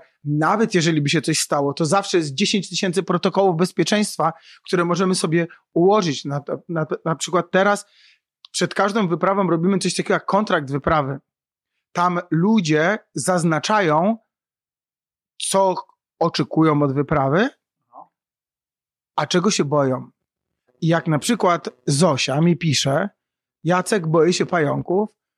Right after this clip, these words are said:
to oznacza, że albo ja, albo ktoś z wyprawy musi sprawdzić jej namiot, albo drzewo, pod którym śpimy, czy tych pająków tam nie ma.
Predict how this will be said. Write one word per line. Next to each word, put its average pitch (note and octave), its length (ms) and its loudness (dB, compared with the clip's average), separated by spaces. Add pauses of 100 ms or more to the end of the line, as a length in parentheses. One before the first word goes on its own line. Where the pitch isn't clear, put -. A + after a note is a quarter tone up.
(120)
to F#3 100 0
oznacza, F3 560 0 (140)
że D#3 260 0
albo G#3 240 2
ja, C#3 300 0
albo F3+ 200 0
ktoś F#3 200 -2
z D#3+ 100 -6
wyprawy E3 560 0
musi F#3 260 0
sprawdzić F3+ 440 -2
jej F#3 120 2
namiot, D3 500 0 (560)
albo E3 280 2
drzewo, F3 300 2
pod D#3 180 -4
którym D3+ 220 0
śpimy, D3 460 0 (260)
czy G#3+ 120 0
tych G#3+ 160 -2
pająków F3+ 420 -2
tam A#3+ 180 2
nie D#3 180 4
ma. C3 140 -6